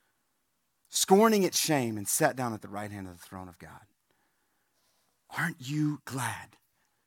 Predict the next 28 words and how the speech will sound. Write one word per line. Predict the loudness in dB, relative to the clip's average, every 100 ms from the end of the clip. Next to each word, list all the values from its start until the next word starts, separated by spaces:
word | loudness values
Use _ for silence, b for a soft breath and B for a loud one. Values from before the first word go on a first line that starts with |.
| _ _ _ _ _ _ _ _
that | -20 -10
Christ | -4 -4 -4 -6
pressed | -6 -10 -8 -10
on, | -16 -20 _ _ _ _ _ _ _ _ _ _ _ _ _ _ _ _ _
that | -8
he | -2
did | 0
not | 0 -2 -4
give | -4 -4
up, | -6 -8 _ _ _ _ _ _ _ _ _ _ _ _ _ -14
that |
he | -14
pressed | -8 -4 0 0
on, | -2 -4 -6
that | -6
he |
endured, | -6 -4 2 4 4 2 -2 -8 _ _ _ _ _ _ _
that | -10
for | -6
the | -6
joy | -4 2 4 6 4 0
of | -4 -8 -4
our | 0 2
restoration, | 2 0 -4 -6 -6 -6 -8
he | -8 -8
endured | -8 -6 -2 0 0
the | -2
cross? | -8 -6 -8 -8 -8 -8